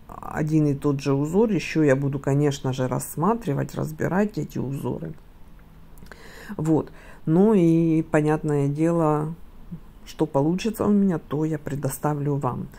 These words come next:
на канале. Так, и идем далее. Далее у нас, вот смотрите, на, э, этот кардиган. Кардиган опера. Ну,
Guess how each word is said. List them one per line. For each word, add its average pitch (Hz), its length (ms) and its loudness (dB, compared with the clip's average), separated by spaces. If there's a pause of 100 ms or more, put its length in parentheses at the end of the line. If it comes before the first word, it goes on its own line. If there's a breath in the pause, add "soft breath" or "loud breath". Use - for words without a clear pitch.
(300 loud breath)
на 135 100 -2
канале. 135 480 -2 (460 loud breath)
Так, - 400 0 (260)
и 214 360 2
идем 165 460 4
далее. 143 460 2
Далее 165 500 4
у 156 140 2
нас, 160 300 0
вот 143 160 0
смотрите, 160 580 0
на, 151 380 2 (340)
э, 151 400 0
этот 165 340 0 (640)
кардиган. 156 720 2
Кардиган 160 800 4 (200)
опера. 147 540 2 (100)
Ну, 180 260 6